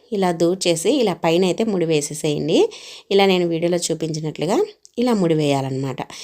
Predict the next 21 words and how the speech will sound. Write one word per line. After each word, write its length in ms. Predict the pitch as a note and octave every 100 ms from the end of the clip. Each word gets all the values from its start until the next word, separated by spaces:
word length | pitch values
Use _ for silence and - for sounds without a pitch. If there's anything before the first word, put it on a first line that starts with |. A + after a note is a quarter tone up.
| - -
ఇప్పుడు 240 | A#3+ A3+ G#3+
దీన్ని 380 | F#3+ G3+ G#3
మనం 260 | B3 G#3+ F#3 F#3+
కిచెన్లో 640 | G#3+ G3+ B3+ A#3+ F3 G3 F4+ G#4 _ -
మనము, 340 | G#3+ A3 A3 G#3+ G#3+ - - -
ఆ, 120 | - G#3+ G#3+ G#3
స్టవ్ 320 | - G#3+ G#3+
దగ్గర 320 | A3 G#3 G#3 G#3
కానీ, 360 | G3 F3+ F#3 G3+ D3+ - _ -
అలాగే 460 | G#3+ G#3+ G3+ A#3 G4 - - - B3+
మనం 180 | G#3+ F#3+ - _ _ _ -
సింక్ 400 | - C4 B3 B3
దగ్గర 320 | A#3 G3+ G3+
కానీ, 300 | G3+ G#3 G3 G#3
లేదంటే 400 | G3 G3+ G3+ A3+
వాష్ 300 | F#3+ F3+ G3
బేసిన్ 280 | G#3+ G#3+ G3+
దగ్గర 240 | G3 F#3
కానీ 260 | F#3+ F3 F#3
తగిలించుకున్నాం 720 | F#3+ G#3+ A3+ A#3 - F#3+ F3+
అనుకోండి, 440 | E3+ D#3+ E3+ E3+